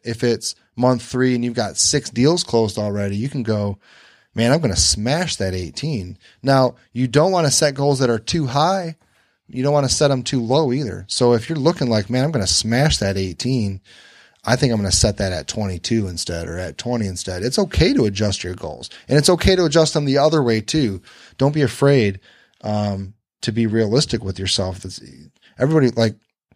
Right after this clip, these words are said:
it's okay to have stretching, re-, stretchingly realistic goals is what one of my mentors always used to say. Um, you want goals that you can realistically meet, but that are,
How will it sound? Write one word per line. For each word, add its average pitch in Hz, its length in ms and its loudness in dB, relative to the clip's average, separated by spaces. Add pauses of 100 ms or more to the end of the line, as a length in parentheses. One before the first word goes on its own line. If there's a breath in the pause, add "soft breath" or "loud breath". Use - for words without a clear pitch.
(140)
it's 120 180 -2
okay 151 280 2
to 135 80 2
have 117 220 0
stretching, 104 600 -4 (280)
re-, 110 280 -2
stretchingly 160 680 0
realistic 120 540 2
goals 101 300 -2
is 92 120 -8
what 92 140 -8
one 107 100 -6
of 107 60 -4
my 104 80 -4
mentors 101 340 -6
always 95 260 -6
used 92 140 -10
to - 60 -10
say. - 260 -10 (640 loud breath)
Um, 95 380 -2
you 110 140 0
want 117 280 2
goals 127 320 4
that 117 100 0
you 123 140 2
can 104 160 -4
realistically 131 580 2
meet, 113 320 0
but 101 120 -6
that 107 120 -2
are, 98 200 -4